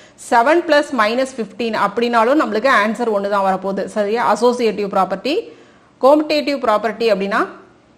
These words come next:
இங்க பாருங்க, மைனஸ் செவன், மைனஸ் ஃபோர், மைனஸ் த்ரீ இருக்கு. சரியா? So, எல்லாத்தையும் கூட்டினா நம்மளுக்கு வந்து ஆன்சர் மைனஸ்ல தான் வரப்போகுது. ஓகேவா? நீ எப்படி போட்டீங்கனாலும் உனக்கு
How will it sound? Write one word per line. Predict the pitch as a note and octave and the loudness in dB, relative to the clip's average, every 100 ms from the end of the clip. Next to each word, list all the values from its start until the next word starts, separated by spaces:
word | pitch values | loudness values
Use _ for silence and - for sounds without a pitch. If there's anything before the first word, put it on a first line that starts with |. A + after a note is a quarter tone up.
| _ _ - | _ _ -14
இங்க | G#3 G3 | -6 -4
பாருங்க, | F#3+ F#3 F#3 - - _ _ _ G#3 | -2 -4 -10 -18 -20 _ _ _ -2
மைனஸ் | A3 B3+ C#4+ C#4+ - | 0 4 2 0 -2
செவன், | A3+ B3+ E4 D#4+ G#3+ | 0 0 -2 -2 -4
மைனஸ் | G#3+ B3 B3+ - | -2 -2 -4 -2
ஃபோர், | B3 D#4+ - G#3+ G#3 | 2 2 0 -10 -4
மைனஸ் | G#3 A3 B3+ E4+ - - - _ _ _ _ _ A#3 | -2 0 2 0 -2 -18 -20 _ _ _ _ _ -4
த்ரீ | A#3 A3+ - - - G#3 | -2 -4 -8 -16 -16 -10
இருக்கு. | A3 G3 F#3 - _ _ _ - | -8 -8 -10 -12 _ _ _ -10
சரியா? | G3+ G#3 G#3+ - - - - _ | -4 -2 -2 -4 -20 -20 -20 _
So, | A#3+ A3+ A3+ | -4 0 0
எல்லாத்தையும் | B3+ D4+ D4 D#4 D#4+ | 2 2 2 2 0
கூட்டினா | C4+ A3+ C#4 | 0 -2 -2
நம்மளுக்கு | C#4+ A3 A3+ A3 | 0 -2 -2 0
வந்து | A#3 F4+ - - G#3 | 2 2 0 -2 2
ஆன்சர் | A#3 C4 D4+ C4 | 2 2 0 2
மைனஸ்ல | A3 A#3+ A#3 A#3 A#3 | 2 0 0 0 2
தான் | A#3 | 2
வரப்போகுது. | G3 G3+ F#3+ F3+ - - _ _ G3+ | 0 -2 -4 -6 -10 -20 _ _ -10
ஓகேவா? | G#3+ A3 A3+ | -4 -2 -2
நீ | G#3 G#3 | -2 -4
எப்படி | G3+ D#4 D4 | 0 0 2
போட்டீங்கனாலும் | B3+ A#3+ A3+ C4 A#3+ | 2 0 0 0 -2
உனக்கு | G#3 | 0